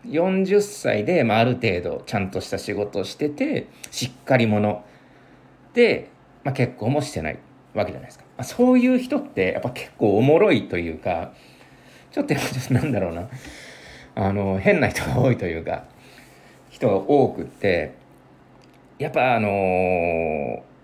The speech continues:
いわゆるその、恋愛リアリティショーを作っていく中で、いい、あの、きっかけというか、フックになるというか、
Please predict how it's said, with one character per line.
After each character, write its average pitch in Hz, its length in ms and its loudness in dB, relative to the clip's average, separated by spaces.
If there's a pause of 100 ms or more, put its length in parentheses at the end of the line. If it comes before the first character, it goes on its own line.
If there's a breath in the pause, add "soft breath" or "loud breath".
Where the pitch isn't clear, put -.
(1500 soft breath)
い 127 80 0
わ 120 60 4
ゆ 110 60 2
る 92 60 -2
そ 92 120 -6
の、 87 480 -4 (520)
恋 113 220 2
愛 107 240 2
リ 110 120 2
ア 107 40 6
リ - 100 0
テ 120 120 -2
ィ 107 40 0
シ - 80 -6
ョ 85 60 -2
ー - 40 -10
を - 20 -12
作 - 180 -6
っ 139 40 -4
て 127 140 -4
い - 20 -2
く 110 120 -2
中 127 240 0
で、 135 340 2
い 107 420 0
い、 69 180 -8 (840 soft breath)
あ 85 140 -6
の、 82 180 -8
き 139 180 -4
っ 139 40 -6
か 151 180 -6
け 165 100 -2
と 170 120 0
い 160 40 0
う 143 40 -6
か、 - 80 -4
フ 202 140 2
ッ 202 180 0
ク 104 100 0
に 90 80 -2
な 87 100 -2
る 82 100 -6
と 78 100 -10
い 69 80 -8
う 73 60 -12
か、 98 340 -8